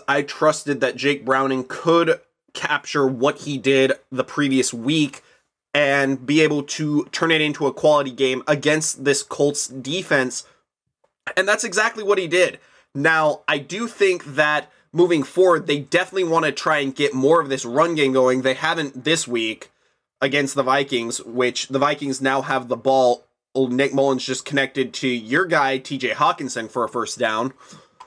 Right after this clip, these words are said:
But in this Colts game, they had thirty-two total rushes for a hundred eleven yards, and they only had twenty-five passes.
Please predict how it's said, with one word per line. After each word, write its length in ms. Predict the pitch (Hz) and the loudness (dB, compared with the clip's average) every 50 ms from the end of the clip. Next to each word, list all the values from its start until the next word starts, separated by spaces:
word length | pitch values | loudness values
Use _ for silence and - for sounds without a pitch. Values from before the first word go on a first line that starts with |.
| _ _ _ _ _ _ _ _ _ _ - | _ _ _ _ _ _ _ _ _ _ -12
But 400 | 139 - 196 202 202 196 202 _ _ _ - 156 143 135 - _ | -2 0 2 2 2 2 -2 _ _ _ -14 -14 -14 -14 -10 _
in 260 | - 220 254 277 269 | 0 2 2 4 4
this 300 | 262 247 208 - - - - - | 4 2 2 0 0 -6 -8 -8
Colts 320 | - - 170 156 151 - | -2 2 2 2 2 0
game, 360 | - 151 147 147 143 143 135 | 0 2 2 2 2 0 0
they 120 | 131 156 170 | 0 0 0
had 360 | 156 - 185 175 170 160 143 | 0 0 0 0 0 0 -2
thirty-two 520 | - - - 190 196 226 240 233 - 226 196 | -8 -4 -2 0 0 0 -2 -6 -8 -10 -4
total 260 | - 214 196 180 175 | 0 0 2 2 2
rushes 400 | 147 156 156 156 156 - 160 139 | 2 2 2 2 0 -2 -6 -6
for 160 | - 139 143 | -4 -2 -2
a 40 | 139 | -2
hundred 400 | - - - 165 175 180 180 165 | -2 0 0 0 2 2 0 0
eleven 320 | 147 143 151 151 147 143 | 2 2 2 2 2 0
yards, 340 | 135 131 139 143 135 120 - - _ _ _ _ | 0 2 4 4 2 0 -2 -8 _ _ _ _
and 120 | 165 165 | 0 2
they 100 | 170 196 | 4 4
only 180 | 233 269 302 359 | 4 2 2 0
had 140 | 277 226 | 0 0
twenty-five 500 | - - 226 220 214 - 202 180 175 160 | -2 -4 -4 -4 0 0 0 0 0 -2
passes. 720 | - - - - 170 175 202 202 - - 107 - - - | -6 -10 -6 -2 -2 -2 -2 -4 -6 -8 -8 -10 -14 -18